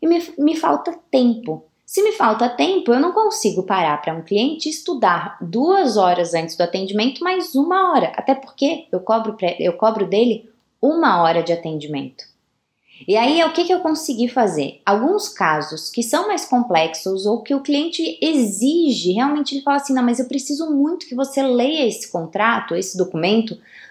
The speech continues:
antes da reunião." E aí eu analiso quanto de documento eu teria que analisar, eu teria que ler antes do encontro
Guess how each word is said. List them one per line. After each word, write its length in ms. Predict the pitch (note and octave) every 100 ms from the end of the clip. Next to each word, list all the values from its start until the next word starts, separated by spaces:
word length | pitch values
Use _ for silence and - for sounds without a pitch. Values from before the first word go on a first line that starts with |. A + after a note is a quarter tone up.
| _
antes 540 | C#4 F4 G#4 G#4 F4+ C#4
da 100 | D4
reunião." 720 | C#4+ D4 D4+ C#4+ E3+ C#3+ D3+ _ _ _ _ _
E 80 | B3
aí 200 | C#4 D4+
eu 100 | F4
analiso 640 | F4+ F#4 C#4+ A3 F#3+ G#3+ -
quanto 460 | C4+ D#4 G4+ F4+
de 100 | B3+
documento 600 | A3 G#3+ G#3+ G3+ F3 F3
eu 100 | F3
teria 320 | F#3+ F#3 F3
que 100 | F3
analisar, 880 | G3 G3 G3+ C4 A#3 - D#3+ G3 G3+
eu 200 | E3+ E3
teria 320 | - F3+ G3 G#3
que 140 | A#3+
ler 520 | A3+ F3 G3+ - -
antes 400 | G3 G3+ G3+ F3
do 80 | E3
encontro 680 | E3+ E3+ D#3+ E3 F#3+ C#4 D4